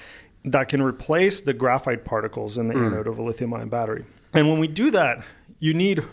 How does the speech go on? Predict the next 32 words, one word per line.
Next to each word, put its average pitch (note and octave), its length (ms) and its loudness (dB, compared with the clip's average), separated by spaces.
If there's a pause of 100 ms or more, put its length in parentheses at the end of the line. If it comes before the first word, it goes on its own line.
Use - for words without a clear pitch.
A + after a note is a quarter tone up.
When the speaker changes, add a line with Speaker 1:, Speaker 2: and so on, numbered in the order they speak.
(200)
Speaker 1:
a C3+ 100 2
lot C3 420 0
less B2 220 -2
of A2 80 -8
our A2 120 -4
material. A2 500 -6
On A#2+ 100 -2
a B2 80 2
weight D3+ 320 2
basis, C3+ 400 2
you B2+ 80 -2
need A#2+ 160 -2
five B2+ 400 -2
times A2+ 300 -2
less G#2+ 180 -2
than A2 160 -8
you A2 80 -6
need G#2 160 -8
graphite. A2+ 500 -4 (220)
Speaker 2:
Right. G#2 240 0 (180)
Speaker 1:
On B2+ 120 0
a B2 60 0
volume C3+ 360 4
basis, A#2+ 400 -2
sort A2 220 -4
of G#2 80 -10
two B2+ 160 -2
times G#2+ 340 -6
less G2+ 240 -6
or - 60 -10
so. A#2+ 300 -6 (560)
And D#3 260 2